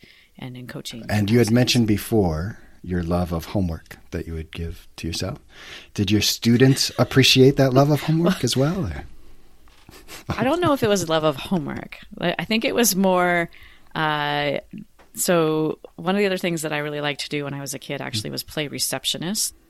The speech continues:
Speaker 1: which I, so I, I literally, I was a receptionist for a dentist's office, and I would sit and I would answer the phone and I would make appointments for people. So I think actually my enamoring of homework was really about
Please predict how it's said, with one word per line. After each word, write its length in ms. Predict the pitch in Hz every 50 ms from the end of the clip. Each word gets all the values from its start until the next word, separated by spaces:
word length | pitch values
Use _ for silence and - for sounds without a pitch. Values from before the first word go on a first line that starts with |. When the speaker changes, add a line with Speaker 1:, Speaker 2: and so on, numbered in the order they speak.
| _ - - - - - _ _ _ _ _ _ _ _ -
Speaker 1:
which 320 | - 160 165 - - - - _ -
I, 60 | 160
so 480 | - - 170 156 147 147 143 139 - - - - - - -
I, 180 | 143 143 147 - -
I 140 | - 139 143
literally, 540 | 143 156 175 180 185 175 165 160 156 156 147
I 100 | 135 139
was 140 | 139 143 143
a 60 | 139
receptionist 600 | 135 135 - 151 151 - - - 180 185 - -
for 100 | - 175
a 60 | 160
dentist's 540 | 131 - 139 143 - - - - - - - -
office, 520 | - 123 - - 175 190 - - - - - -
and 140 | 147 143
I 80 | 131 131
would 120 | 131 131 -
sit 260 | - - 147 147 -
and 120 | - 143 135
I 40 | 131
would 120 | 131 -
answer 280 | - 120 135 139 - 165
the 80 | 175 -
phone 500 | - - 190 160 135 143 147 147 165 - _ - - - - - - - _ -
and 160 | - 147 143
I 260 | 139 139 139 139 143
would 280 | 139 135 143 139 - -
make 240 | 147 147 - - -
appointments 420 | - - - 156 - - 143 - -
for 120 | - -
people. 340 | - - - - - - - 202 - _ _ _ _ _ _ _ - - -
So 400 | - - - 156 151 147 - - -
I 60 | - 175
think 260 | - 226 247 277 -
actually 720 | 214 165 185 - - - 208 202 202 196 196 196 196 196 -
my 260 | 165 160 151 151 151 147
enamoring 800 | 147 143 147 147 147 156 156 156 156 156 160 160 156 160 - -
of 120 | - -
homework 540 | - - - 160 170 190 208 220 - - - -
was 240 | - 151 147 -
really 240 | 151 156 143 160 160
about 340 | 151 147 143 135 135 135